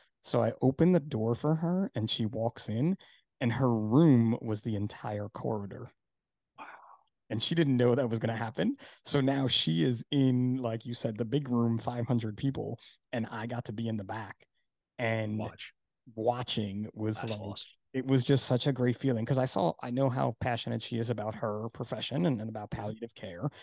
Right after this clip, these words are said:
Speaker 1: I watched her put the program together. I was the test guinea pig audience. Um, I ended up being in the slide presentation 'cause of the,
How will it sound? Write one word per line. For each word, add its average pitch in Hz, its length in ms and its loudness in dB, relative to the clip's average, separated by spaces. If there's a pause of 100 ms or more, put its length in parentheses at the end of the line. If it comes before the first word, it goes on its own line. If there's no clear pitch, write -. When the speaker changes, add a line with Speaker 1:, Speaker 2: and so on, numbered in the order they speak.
(260)
Speaker 1:
I 113 120 0
watched 110 420 -2
her 113 220 2
put 117 240 -4 (280)
the 120 80 -10
program 113 400 -2
together. 110 500 -4
I 104 120 -8
was 110 200 -8
the 101 220 -12
test 123 400 -8
guinea 117 240 2
pig 110 220 -4
audience. 107 560 -2 (480)
Um, 101 300 -4 (120)
I 123 220 -4
ended 120 280 0
up 120 120 2 (120)
being 117 380 2 (180)
in 131 500 4
the 107 120 -8
slide 101 380 -10
presentation 107 800 -4
'cause 113 180 -2
of 107 80 -4
the, 104 160 -6